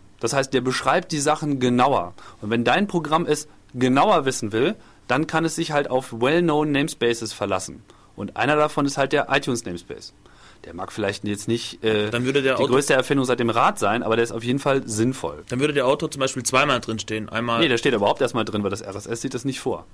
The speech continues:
Speaker 2: Nee, aber das Atom doch, oder nicht?
Speaker 1: Äh,
Speaker 2: Ich rede von
Speaker 1: ja,
Speaker 2: Atom.
Speaker 1: bei, bei Atom ist das, ist das natürlich, äh, klar spezifiziert.
Speaker 2: Also das, dann würde ich, wenn ich jetzt, wenn ich jetzt iTunes Namespace in Atom mache, würde der Autor zweimal drinstehen. Einmal in Atom-Format und einmal im iTunes Namespace-Format.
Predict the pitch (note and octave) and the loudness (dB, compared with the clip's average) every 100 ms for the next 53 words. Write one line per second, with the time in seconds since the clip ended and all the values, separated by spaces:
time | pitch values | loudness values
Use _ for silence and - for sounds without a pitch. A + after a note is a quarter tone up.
0 | - - - B2 G#2+ A2 A#2 G2+ - A2 | -20 -18 -6 -4 -4 -6 -4 -4 -2 -4
1 | G#2+ - - A#2+ F3 - - - - - | -6 -8 -8 -8 -8 -12 -20 -20 -20 -20
2 | - - - - - - - - - A#2+ | -20 -20 -20 -20 -20 -20 -20 -20 -2 2
3 | A#2+ A#2 A#2+ A#2 A2 B2 A#2+ C#3 - - | 4 4 2 2 4 4 4 2 0 -8
4 | - A2 B2 G#3+ G#3 G3 F#3 - D#3+ D#3+ | -4 0 0 2 0 2 0 0 -2 0
5 | E3 D#3+ D#3 D3 - - C3+ - C3 - | 0 0 0 -4 -6 -2 -2 0 0 0
6 | C3 A#2+ A#2+ - A#2+ - - - - B2 | -6 -6 -8 -2 -2 -2 -10 -16 -6 -2
7 | C3 C3 C3 C#3+ D#3 D3 C#3 C#3 C3 - | 0 0 0 0 0 0 0 0 0 -2
8 | B2+ B2+ B2+ C3 D#3 E3+ E3 D#3+ D3+ C3 | -2 -4 -2 0 0 -4 -4 -6 -4 -6
9 | B2+ C#3+ D#3+ D#3 D3+ C#3 C3+ C3 B2+ C3+ | -4 -4 -2 -2 -2 -2 0 2 0 0
10 | B2+ A#2+ B2 A#2+ A2+ A2 A2+ A2 A#2 B2 | -4 0 0 0 -2 -6 -8 -4 -2 -2
11 | F#2+ G#2+ C#3 E3 D#3 D3+ D3+ C#3 A#2+ B2 | -4 -4 -4 -4 -6 -2 -2 -2 -2 -2
12 | C3 A#2 A2+ B2 - B2+ A#2 B2 A#2+ - | 0 -2 -2 -4 -6 -8 -6 -6 -6 -6
13 | G#2 A2 A2 A2+ | -8 -8 -8 -10